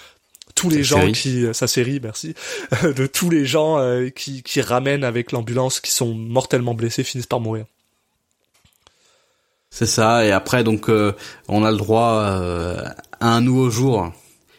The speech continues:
Speaker 2: Euh, et un nou-, donc nouveau jour, euh, égale nouveau par-,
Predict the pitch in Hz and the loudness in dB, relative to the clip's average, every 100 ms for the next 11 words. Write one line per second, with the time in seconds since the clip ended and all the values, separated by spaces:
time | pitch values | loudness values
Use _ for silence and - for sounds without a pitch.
0 | _ _ _ - 95 90 85 92 92 107 | _ _ _ -6 -2 -2 -2 -2 2 2
1 | 107 107 107 95 98 92 117 117 113 117 | 4 2 0 -2 -4 0 2 2 2 2
2 | 117 95 95 98 101 101 98 92 - - | 2 2 2 2 0 0 0 -2 -4 -8